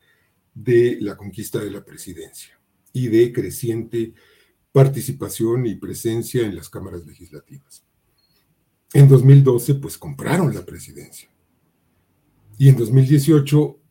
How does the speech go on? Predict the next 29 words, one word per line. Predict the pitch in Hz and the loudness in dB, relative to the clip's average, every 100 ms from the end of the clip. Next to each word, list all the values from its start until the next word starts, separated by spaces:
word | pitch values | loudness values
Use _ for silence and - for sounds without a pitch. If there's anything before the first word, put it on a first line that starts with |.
| - | -6
esta | 135 - 147 | -4 -2 -2
izquierda | 139 139 135 143 | 0 0 2 2
vuelve | 135 120 202 208 | 2 2 2 2
a | |
ganar | 113 104 95 - _ - | -2 -6 -14 -18 _ -20
la | - | -20
presidencia, | - 120 131 135 120 101 143 143 _ _ _ _ _ _ - | -14 -6 -2 0 -2 -6 -10 -10 _ _ _ _ _ _ -8
eh, | 117 107 98 90 87 _ _ _ _ _ _ _ _ - - | -6 -4 -6 -10 -14 _ _ _ _ _ _ _ _ -20 -10
para | 139 135 | 0 2
emprender | 135 135 113 110 120 - _ _ _ _ _ _ - | 2 0 -4 -2 -4 -6 _ _ _ _ _ _ -8
un, | 131 123 120 | -4 -4 -2
eh, | 117 107 98 90 76 _ _ _ _ _ _ _ _ _ _ _ _ _ _ | 0 0 -4 -8 -14 _ _ _ _ _ _ _ _ _ _ _ _ _ _
una | 131 143 | 4 6
transformación | 135 107 - 107 104 - 110 | 6 2 -8 -12 -12 -10 -10
nacional. | 107 - 92 92 104 | -12 -12 -16 -16 0
Yo | 156 | 2
digo | 180 175 180 139 | 4 2 0 0
que, | 143 147 147 | 0 2 2
eh, | - 127 113 | 0 -2 -2
lo | 104 104 | -2 -6
del | 107 101 | -6 -6
dieciocho | 110 - 143 139 | -8 -4 -2 0
no | 139 139 | 2 2
fue | 139 139 | 4 6
una | 139 | 6
elección, | 123 107 - 127 | 4 -2 -10 -8
sino | 139 131 120 | -6 -6 -6
una | 131 | -6
insurrección, | 131 135 135 139 - 135 143 | -6 -6 -6 -6 -4 -6 -6